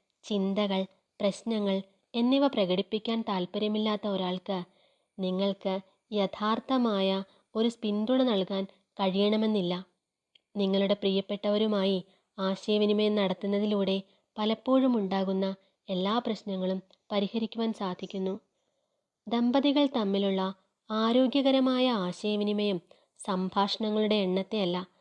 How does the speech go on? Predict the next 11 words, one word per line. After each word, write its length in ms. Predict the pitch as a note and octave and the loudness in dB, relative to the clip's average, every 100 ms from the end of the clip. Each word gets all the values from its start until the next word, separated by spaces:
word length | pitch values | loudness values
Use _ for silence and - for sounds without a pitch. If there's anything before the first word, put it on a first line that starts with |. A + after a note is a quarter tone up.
| _ _ A3+ | _ _ 0
ഗുണനിലവാരത്തെയാണ് 1120 | A3+ A#3+ C#4 A3 G3+ G3 G#3 G#3 A#3 G3+ G3 | 2 4 4 4 2 2 2 0 -2 0 -2
ആശ്രയിച്ചിരിക്കുന്നതെന്ന് 1040 | F3+ - G3+ G3 G3+ G3+ G#3 G3+ F#3+ F#3+ G3 _ _ _ | -4 -2 -4 -2 -4 -4 -4 -2 0 -2 -4 _ _ _
ഗവേഷണങ്ങൾ 680 | - G3 F#3+ G3 A3 G#3+ G#3+ | 0 2 2 2 0 0 0
കാണിക്കുന്നു. 580 | G#3 G3 F3 F3+ F#3+ F#3 F#3+ _ _ _ _ - | -2 -2 -2 -2 -4 -4 -8 _ _ _ _ -4
അത് 160 | G3 G3+ | -2 0
തിരിച്ചറിയുന്ന 640 | G3+ F3+ - A3 A3 A3 | 0 0 -2 0 2 2
പുരുഷൻ 420 | G#3+ F#3 F#3 G3+ F#3 - _ _ - | 0 -2 -2 -4 -4 -10 _ _ -6
തീർച്ചയായും 720 | F#3 F3+ - G#3+ F#3+ F3+ F#3 - _ _ | -4 -6 -6 -4 -2 -2 -4 -10 _ _
ഒരു 160 | G#3 G3 | -6 -4
സൂക്ഷിപ്പുകാരൻ 840 | - F#3 - G#3+ - G3 G3 G3 | -2 -4 -4 -8 -6 -2 0 0
തന്നെയാണ്. 520 | G3+ F3+ F3 F#3+ F3 | -2 -4 -2 0 -2